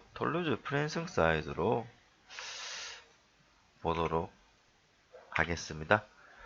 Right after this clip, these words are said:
자, 퀼른 대 뮌헨 글라트바 경기입니다. 이 경기 이 도 이, 삼,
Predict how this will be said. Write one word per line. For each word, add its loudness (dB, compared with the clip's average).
자, 6
퀼른 6
대 12
뮌헨 4
글라트바 6
경기입니다. 0
이 -10
경기 -8
이 -10
도 2
이, -2
삼, 2